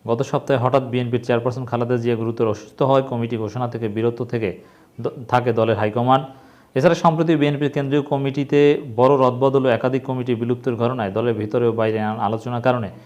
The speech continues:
কিছুটা সময় নেওয়া হচ্ছে। আবার কেউ কেউ বলছেন, পদপ্রত্যাশী নেতাদের পারফরম্যান্স মূল্যায়নের জন্য কিছুটা ধীরে চলার কৌশল নিচ্ছেন নেতাকর্মীরা। একটু ধীরে চলা হতে হবে, এটা জরুরি না। একেবারে খুব দ্রুত কমিটি গঠন করতে হবে, এটা জরুরি না। তবে সঠিক নেতৃত্ব বিএনপি খুঁজছে,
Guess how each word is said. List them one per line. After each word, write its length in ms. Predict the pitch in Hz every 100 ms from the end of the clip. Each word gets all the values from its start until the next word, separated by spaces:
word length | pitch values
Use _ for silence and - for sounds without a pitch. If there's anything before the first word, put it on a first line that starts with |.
| - - - -
কিছুটা 220 | 156 160
সময় 340 | - 147 156
নেওয়া 180 | 147 127
হচ্ছে। 420 | 104 - - 185 - - - _ -
আবার 220 | 135 165
কেউ 160 | 175 175
কেউ 120 | 180
বলছেন, 400 | 160 156 175 180
পদপ্রত্যাশী 640 | 147 147 151 151 151 143
নেতাদের 340 | 143 135 139 139
পারফরম্যান্স 560 | 143 123 143 143 135 127
মূল্যায়নের 420 | 123 139 139 131
জন্য 220 | 131 127
কিছুটা 300 | 123 117 120
ধীরে 300 | 107 117 123
চলার 300 | - 120 113 107 - - _ -
কৌশল 320 | 131 - 120
নিচ্ছেন 320 | 110 - 110
নেতাকর্মীরা। 460 | 104 101 104 190 269
একটু 240 | 233 240
ধীরে 200 | 185 226
চলা 240 | 226 214
হতে 140 | 190 165
হবে, 100 | 120
এটা 120 | 131
জরুরি 380 | 135 156 170 117
না। 160 | 107 - - - - _ _ _ -
একেবারে 380 | 123 160 147 147
খুব 240 | - 214
দ্রুত 300 | 131 151 160
কমিটি 380 | 156 151 151 151
গঠন 300 | 143 131 139
করতে 240 | 147 151
হবে, 120 | 139 127
এটা 120 | 131
জরুরি 300 | 120 120 110
না। 100 | 98
তবে 300 | 120 131 220 - -
সঠিক 480 | - 165 170 160 143
নেতৃত্ব 480 | 127 139 131 139
বিএনপি 300 | 120 120 110 107
খুঁজছে, 480 | 143 - 202 233